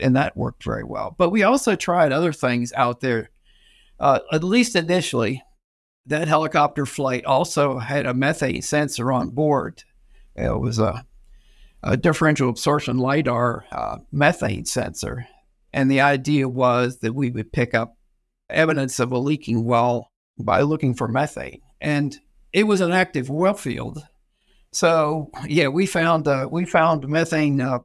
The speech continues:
anomalies at virtually every, you know, operating well. And then the third thing we tried there, and this wa-, the idea here was that oil and gas production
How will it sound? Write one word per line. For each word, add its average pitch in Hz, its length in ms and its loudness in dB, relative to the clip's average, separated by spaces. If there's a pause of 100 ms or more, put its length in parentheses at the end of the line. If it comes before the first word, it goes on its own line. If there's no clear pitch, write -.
(260)
anomalies 135 720 2
at 101 80 0
virtually 127 520 -2
every, 131 480 -2
you 127 140 -2
know, - 400 -6 (140)
operating 123 580 -2
well. 135 380 2 (1000)
And 190 100 2
then 247 140 6
the 220 80 0
third 320 260 -2
thing 214 180 0
we 156 120 -6
tried 151 480 2
there, 147 420 -2 (140)
and 156 220 0
this 233 260 2
wa-, 170 180 -2
the 160 140 2
idea 156 440 2
here 220 340 2
was 147 720 2
that 131 300 -2 (100)
oil 185 160 4
and 180 80 2
gas 165 240 2
production 139 560 0